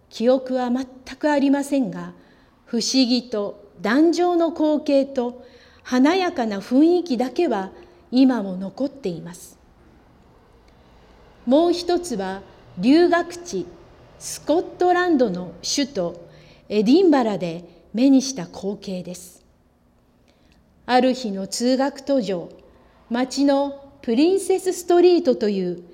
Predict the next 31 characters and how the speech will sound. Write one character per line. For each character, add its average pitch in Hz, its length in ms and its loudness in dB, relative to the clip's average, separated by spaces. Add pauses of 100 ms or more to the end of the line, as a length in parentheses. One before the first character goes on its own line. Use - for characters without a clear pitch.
(200)
メ 226 200 2
イ 330 200 6
ン 349 60 -2
ス - 120 -12
ト 339 140 2
リ 330 200 4
ー - 20 -10
ト 185 140 -6
を 175 160 -10 (440)
長 247 360 2
大 269 300 2
な 240 280 -6 (100)
列 254 400 -4
が 185 240 -8 (380)
行 294 280 2
進 349 300 2
し 349 100 -4
て 370 200 2
い 359 40 4
る 359 100 0
の 311 120 2
に 202 140 -2
出 190 100 -4
く 196 140 -10
わ 208 120 -8
し - 140 -10
ま 190 100 -12
し - 140 -14
た。 - 100 -20 (1700)
あ 240 140 -2
の 254 420 0